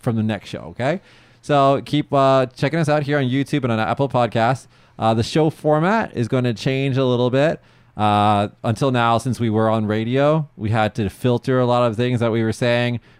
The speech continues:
We couldn't talk about things so directly, and I think that we're gonna be a little bit more free from the next show. So, you know, stay tuned and, and stay excited to see that change.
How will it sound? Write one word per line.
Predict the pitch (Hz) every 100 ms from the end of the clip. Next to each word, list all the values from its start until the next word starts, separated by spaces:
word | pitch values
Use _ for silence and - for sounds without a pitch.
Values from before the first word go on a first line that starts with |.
| -
We | 110
couldn't | 127 117
talk | 131 113
about | 123 110 110 110 110 - _ _ _ _ -
things | 135 127
so | - 123
directly, | 110 98 104 - 190 240 277 -
and | 139
I |
think | 151 135
that | 113
we're | 127
gonna | 123
be | 120 117
a |
little | 113 113
bit |
more | 104 101
free | - 110 104 101 90 _ _
from | - 101
the | 95
next | 95 95 -
show. | - 80 80 - _ _
So, | - 110 104 101 95
you | 104
know, |
stay | 92 - 127
tuned | 120 123 113
and, | 104 95
and | 104 104
stay | 139
excited | 123 120 113 107
to | 92
see | - 107
that | 90
change. | - 90 82